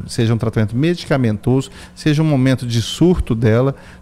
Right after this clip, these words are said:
né, onde possa ser acolhida ambulatorialmente, se não, encaminhada ao Hospital Escola, que é a nossa referência de saúde mental, né, no caso de um dependente químico em surto,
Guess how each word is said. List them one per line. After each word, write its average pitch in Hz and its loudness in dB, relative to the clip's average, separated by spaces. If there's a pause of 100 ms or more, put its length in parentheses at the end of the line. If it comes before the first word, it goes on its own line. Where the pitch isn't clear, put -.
né, 117 4
onde 117 4
possa 117 -2
ser - -4
acolhida 117 2
ambulatorialmente, 110 0
se - 0
não, 151 4 (320)
encaminhada 131 2
ao 147 2
Hospital 131 0
Escola, 117 0
que - -4
é - 0
a - 0
nossa 117 -2
referência 110 0
de 104 -4
saúde 107 0
mental, 107 0 (400)
né, 107 0
no 107 2
caso 107 2
de 113 0
um 110 2
dependente 107 0
químico 107 0
em 104 2
surto, 139 0